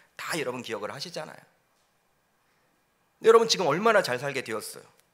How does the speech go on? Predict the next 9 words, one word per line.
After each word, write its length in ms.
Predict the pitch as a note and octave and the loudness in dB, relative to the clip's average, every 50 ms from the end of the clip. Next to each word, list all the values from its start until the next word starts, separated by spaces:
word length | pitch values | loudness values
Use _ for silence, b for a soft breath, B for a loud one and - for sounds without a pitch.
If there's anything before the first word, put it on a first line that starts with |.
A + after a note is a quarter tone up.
| _ _ _ _ _ _ _ _ - - | _ _ _ _ _ _ _ _ -14 -8
잘 180 | - - F#3 F#3+ | -2 0 0 2
살게 300 | F#3 A#3 A3+ A3+ A3 - | 4 2 2 2 2 0
되었는데 480 | E3 D#3+ D#3 D3+ C#3+ C#3+ D3+ D#3+ D3+ D3+ | 0 -2 -2 -2 -2 -2 -2 -2 -2 -2
칠십 260 | - B3+ A#3+ B3+ A#3+ | -2 -4 -4 -4 -4
년대, 260 | A3 G3+ G3 F#3+ G3 | -4 -4 -4 -6 -6
팔십 280 | - - A3 - A3+ G#3+ | -8 -10 -12 -10 -8 -6
년대, 260 | G3 E3+ D#3 D#3+ D3 | -6 -6 -6 -6 -8
육십 300 | C#3 C#3+ - - F#3 E3+ | -6 -6 -8 -6 -4 -4
년대 440 | D3+ C#3 C3+ D3+ D#3+ C#3+ A#2 - | -4 -4 -2 -2 -2 -2 -2 -6